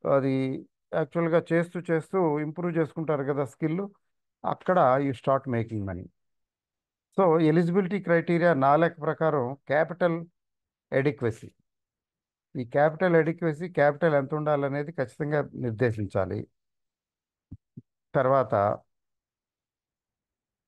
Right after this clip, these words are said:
రెండవది ఏంటంటే, వీళ్ళు చేయలేరు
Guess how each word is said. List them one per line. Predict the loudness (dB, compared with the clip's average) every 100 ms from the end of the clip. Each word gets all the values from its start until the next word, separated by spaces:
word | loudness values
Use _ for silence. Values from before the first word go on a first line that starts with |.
| _ _ _ _ _
రెండవది | -4 0 2 2 2
ఏంటంటే, | 0 0 0 0 0 -8 _ _ _ _ _ _ _ _ _ _ _ -12
వీళ్ళు | -2 2 2 0 2
చేయలేరు | 2 4 4 2 -4